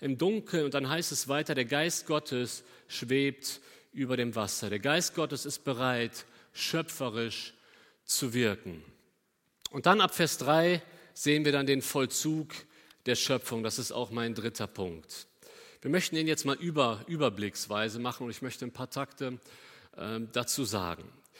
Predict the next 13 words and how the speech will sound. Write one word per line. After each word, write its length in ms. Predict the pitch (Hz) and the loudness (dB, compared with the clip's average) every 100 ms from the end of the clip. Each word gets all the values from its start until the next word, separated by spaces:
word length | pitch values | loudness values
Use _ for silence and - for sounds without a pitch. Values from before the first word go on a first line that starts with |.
| - - _ | -20 -20 _
Hier 120 | - 156 | 0 6
werden 220 | 240 247 | 6 6
uns 140 | - | 2
die 100 | 214 | 0
Schöpfungswerke 720 | - 247 - 196 - 175 175 170 | 2 2 2 0 4 4 4 2
vorgestellt, 840 | - 233 190 - 143 160 202 - | 2 2 2 0 2 2 0 -4
die 80 | 175 | -2
Gott 300 | 170 196 196 | 2 0 0
an 120 | 160 | -2
sechs 320 | 151 175 - | 0 0 -2
Tagen 300 | - 135 131 | 0 0 0
geschaffen 480 | 127 - 92 - 85 | -2 -4 -4 -8 -12
hat. 260 | 90 - | -14 -16